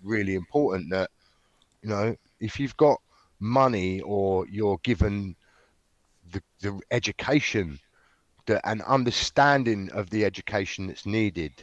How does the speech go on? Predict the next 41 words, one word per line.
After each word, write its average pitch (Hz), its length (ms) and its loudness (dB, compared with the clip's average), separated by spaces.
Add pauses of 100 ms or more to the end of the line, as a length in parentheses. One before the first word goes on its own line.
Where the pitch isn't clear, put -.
(140)
yeah? 87 280 0
Because 110 300 -2
I 127 100 10
was 110 160 2
a 98 60 -6
kid 101 220 -6
that 98 120 -6
was 92 300 -8
given 104 280 -2
the 98 100 0
opportunity 98 440 -4
to - 100 -12
get 85 120 -6
education, 90 600 -6
but 92 260 4 (640)
I'm 95 200 -2
wayward, 101 540 2
I'm 85 200 -4
disruptive 98 760 0
because 98 240 -6
I 110 140 -4
don't 117 200 4
actually 101 400 -2
understand. 101 580 0
They're 98 40 0
trying 117 240 0
to 110 60 2
give 98 200 -6
me 120 380 2 (380)
the 101 60 -8
same 117 360 2
information 117 920 0 (320)
as - 160 -4
what 113 180 -2
they're 113 100 2
giving 110 280 0
these 107 180 0
other 123 200 6
kids 113 280 -4
who's 113 160 -2
got 110 240 4